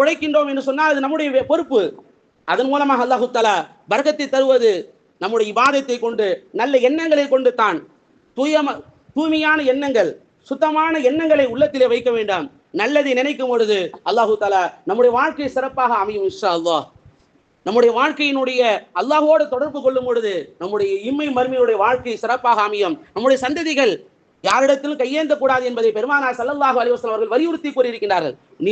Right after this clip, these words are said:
உழைக்க வேண்டும், நீ உழைத்து உன் குடும்பத்தை நன்றாக கவனிக்க வேண்டும், அவர்களை யாரிடத்து கையேந்தி விட்டு விடாது என்று பெருமானார் ஸல்லல்லாஹு அலைஹி வஸல்லம் அவர்கள் பல்வேறு முறையில் பல சஹாபாக்களுக்கு கூறக்கூடிய சம்பவங்களை எல்லாம் நாம் பார்க்கின்றோம். கண்ணியத்துக்குரிய அல்லாஹ் நல்லடியார்களே, இந்த உம்மத்தினுடைய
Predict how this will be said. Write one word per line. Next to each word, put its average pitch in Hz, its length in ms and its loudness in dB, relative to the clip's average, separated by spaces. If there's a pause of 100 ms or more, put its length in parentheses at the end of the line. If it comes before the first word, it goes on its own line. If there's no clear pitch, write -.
(100)
உழைக்க 302 260 2 (120)
வேண்டும், 254 340 -2 (340)
நீ 214 140 -4
உழைத்து 320 340 0
உன் 277 120 -4
குடும்பத்தை 320 460 -2
நன்றாக 311 400 0
கவனிக்க 311 340 -2
வேண்டும், 247 220 -2 (260)
அவர்களை 214 400 -2
யாரிடத்து 269 440 0
கையேந்தி 311 400 -2
விட்டு 277 200 -8
விடாது 240 300 0
என்று 214 160 -2 (220)
பெருமானார் 262 440 -2
ஸல்லல்லாஹு 262 420 0
அலைஹி 233 140 0
வஸல்லம் 226 220 -4
அவர்கள் 202 200 -2 (180)
பல்வேறு 294 400 2
முறையில் 247 300 2
பல 214 180 -4
சஹாபாக்களுக்கு 240 720 -2 (260)
கூறக்கூடிய 233 500 2
சம்பவங்களை 254 380 0
எல்லாம் 269 160 -2
நாம் 208 160 -2
பார்க்கின்றோம். 180 420 -2 (200)
கண்ணியத்துக்குரிய 226 420 2
அல்லாஹ் 214 220 0
நல்லடியார்களே, 190 480 0 (320)
இந்த 226 180 0
உம்மத்தினுடைய 262 560 0